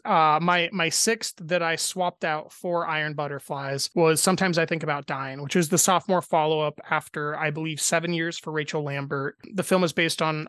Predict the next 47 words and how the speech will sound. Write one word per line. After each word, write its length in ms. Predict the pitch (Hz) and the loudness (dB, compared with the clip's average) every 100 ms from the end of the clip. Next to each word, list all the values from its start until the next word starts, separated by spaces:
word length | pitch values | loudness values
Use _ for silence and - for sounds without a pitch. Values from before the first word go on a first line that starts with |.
| - | -6
a 80 | |
short 320 | - - 175 - | -4 -2 -2 -2
film, 480 | 170 165 165 165 - _ _ _ - 190 | -4 -2 -2 -4 -10 _ _ _ -10 -4
uh, 220 | 151 143 | -4 -4
from 300 | - 170 151 | -4 -2 -2
twenty 260 | - 170 | 0 0
nineteen 500 | 170 156 - - 175 | 2 -2 -4 -4 -2
of 80 | 170 | -2
the 80 | 151 | -4
same 340 | - - 160 160 | -2 0 0 -2
exact 500 | 151 139 135 151 - | -4 -6 -4 -4 -4
name, 360 | 156 139 135 139 | -6 -6 -6 -8
but 140 | 143 156 | -4 -2
it 60 | - | 0
had 160 | 170 | -2
a 40 | 147 | 0
different 340 | 160 175 156 | -2 -4 -4
director 440 | 151 156 185 190 | -2 -2 -2 -2
and 100 | 175 | -2
a 60 | 151 | -2
different 320 | 151 143 156 | -4 -6 -8
lead 240 | 147 151 - | -8 -8 -4
for 100 | 180 | -2
that 140 | 175 | -2
short 260 | - 185 160 | -2 -2 -2
film. 340 | - 190 196 - _ | -2 -2 -2 -8 _
And 220 | 160 156 | -4 -2
that's, 480 | 147 151 151 - - _ - | 2 2 2 -2 -8 _ -8
it, 240 | 214 180 170 | -4 -2 -2
this 140 | 165 | -2
film's 480 | - 170 151 147 - _ | 0 -2 -4 -8 -12 _
also 400 | - 165 160 170 | -2 0 2 0
based 360 | 151 147 143 - | 0 -2 -4 -4
on 120 | 143 | -6
The 80 | 139 | -8
Killers. 480 | - 151 131 120 - | -6 -6 -6 -6 -4
So 180 | - 143 | -2 -2
it's 100 | - | -2
based 240 | 156 151 | -2 0
on 100 | 156 | -2
a 60 | 147 | -4
short 260 | - 175 | -2 -2
film 240 | - 165 160 | -2 -4 -2
and 180 | 165 156 | -2 -2
a 60 | 147 | -4
play 340 | - 156 139 | -4 -4 -2
called 340 | 135 143 135 | -4 -6 -6